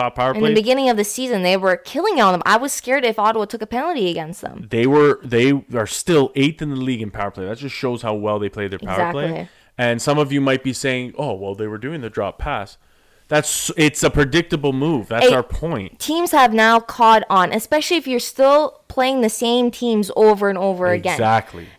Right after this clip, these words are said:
Speaker 2: And
Speaker 1: are gonna catch
Speaker 2: Ottawa,
Speaker 1: on to that.
Speaker 2: D J and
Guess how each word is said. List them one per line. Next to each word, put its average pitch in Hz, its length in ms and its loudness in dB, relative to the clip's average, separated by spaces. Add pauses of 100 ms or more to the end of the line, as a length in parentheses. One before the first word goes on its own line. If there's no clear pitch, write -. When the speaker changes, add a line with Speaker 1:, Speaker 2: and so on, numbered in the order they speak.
Speaker 2:
And 233 200 6
Speaker 1:
are - 40 0
gonna 214 140 -8
catch - 80 -2
Speaker 2:
Ottawa, 233 360 6
Speaker 1:
on 170 100 -2
to 180 80 -14
that. - 200 -14
Speaker 2:
D 277 280 0
J 214 460 2 (240)
and 190 340 2